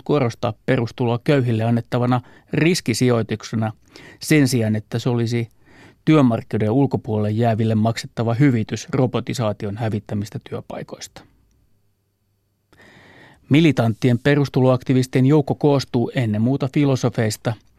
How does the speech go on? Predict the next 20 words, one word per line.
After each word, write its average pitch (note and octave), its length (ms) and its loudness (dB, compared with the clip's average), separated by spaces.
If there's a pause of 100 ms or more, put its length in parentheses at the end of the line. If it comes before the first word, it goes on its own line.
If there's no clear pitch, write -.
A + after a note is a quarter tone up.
(360)
Joukossa A#2+ 520 0
ei C3+ 120 2
ole B2+ 120 2
juurikaan A#2 600 0 (200)
taloustieteen A2 800 -2
tai A2 180 -2
sosiaalipolitiikan A2 960 -2
tutkijoita. - 680 -4 (1400)
Pelkään, C#3 600 2 (260)
että C3+ 320 -2 (160)
perustulomilitanttien C3+ 1160 2
tavoittelema A2+ 720 0
perustulo B2 680 0 (400)
jää B2+ 260 2
pienen B2+ 360 4
joukon A#2+ 460 0 (240)
epärealistiseksi A#2+ 1080 0
haaveeksi B2+ 640 0
eikä A2 180 -2
saa A#2+ 260 0